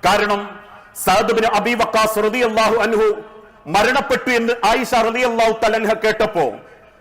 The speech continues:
അത് ആ മഹദി ആയിഷ റളിയല്ലാഹു തആല അൻഹ സ്വഹാബാക്കളോട് പറയുന്നുണ്ട്,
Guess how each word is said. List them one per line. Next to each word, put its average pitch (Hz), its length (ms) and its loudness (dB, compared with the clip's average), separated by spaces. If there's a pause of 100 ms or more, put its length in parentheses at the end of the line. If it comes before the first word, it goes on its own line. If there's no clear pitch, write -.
(180)
അത് 156 80 -2
ആ 180 420 -2
മഹദി 220 240 0
ആയിഷ 226 300 0
റളിയല്ലാഹു 226 520 0
തആല 214 280 0
അൻഹ 214 280 0 (520)
സ്വഹാബാക്കളോട് 220 840 0
പറയുന്നുണ്ട്, 208 680 -2